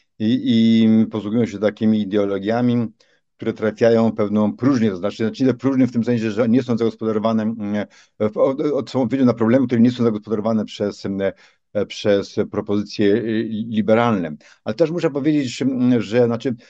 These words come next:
jeżeli chodzi o Trumpa, to on został w jakimś spo-, w sensie przewidziany przez, e, Brzezińskiego na początku lat dziewięćdziesiątych. Brzeziński mówił, że, mm, o poziom edukacji publicznej oraz kultura masowa, wulgarna,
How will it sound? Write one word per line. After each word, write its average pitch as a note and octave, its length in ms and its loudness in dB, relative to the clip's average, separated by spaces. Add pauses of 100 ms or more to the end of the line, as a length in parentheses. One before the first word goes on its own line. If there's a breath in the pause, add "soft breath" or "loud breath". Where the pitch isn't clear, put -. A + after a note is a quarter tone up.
(120)
jeżeli F#3 240 2
chodzi D#3+ 280 2
o C#3 80 4
Trumpa, D#3+ 480 -2
to C3 200 -2
on D#3+ 160 -2
został D3 280 -4
w C3+ 60 -4
jakimś C#3 440 -2
spo-, B2+ 400 -2
w G#2+ 40 -12
sensie C#3 360 -2
przewidziany A#2+ 800 0
przez, A2+ 440 0
e, A2 100 2 (340 soft breath)
Brzezińskiego A2 800 0
na G#2 100 2
początku A2 380 -4
lat G#2 220 0
dziewięćdziesiątych. G2 920 -4
Brzeziński G2 540 -4
mówił, G2+ 300 -6
że, F2+ 140 -6
mm, F#2+ 460 -4 (400 soft breath)
o - 80 -16
poziom G#2+ 280 0
edukacji G#2 460 -4
publicznej G2 540 -6
oraz F#2+ 300 -2
kultura G#2+ 340 -4
masowa, G2 520 0
wulgarna, G2+ 720 2